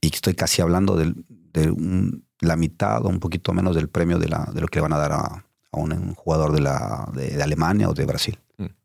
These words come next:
Speaker 1: Imagínate, ¿por qué? Porque
Speaker 2: Ya.
Speaker 1: México genera muchísimo dinero,
Speaker 2: Sí, sí, sí.
Speaker 1: muchísimo dinero.
Speaker 2: Oye, la afición aquí es una locura.
Speaker 1: Es que tienes dos países prácticamente en cuestión futbolístico, que es uno. Cuando México va a jugar a Estados Unidos,
Speaker 2: Mm.
Speaker 1: Es impresionante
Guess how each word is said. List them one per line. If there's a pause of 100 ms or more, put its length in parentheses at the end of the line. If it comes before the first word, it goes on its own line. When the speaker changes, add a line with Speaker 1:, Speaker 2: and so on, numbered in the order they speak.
(200)
Speaker 1:
Imagínate,
¿por
qué?
Porque
Speaker 2:
Ya.
Speaker 1:
México
genera
muchísimo
dinero,
Speaker 2:
Sí,
sí,
sí.
Speaker 1:
muchísimo
dinero.
Speaker 2:
Oye,
la
afición
aquí
es
una
locura.
Speaker 1:
Es
que
tienes (380)
dos
países
prácticamente (580)
en
cuestión
futbolístico,
que
es
uno.
Cuando
México
va
a
jugar
a
Estados
Unidos,
Speaker 2:
Mm. (360)
Speaker 1:
Es
impresionante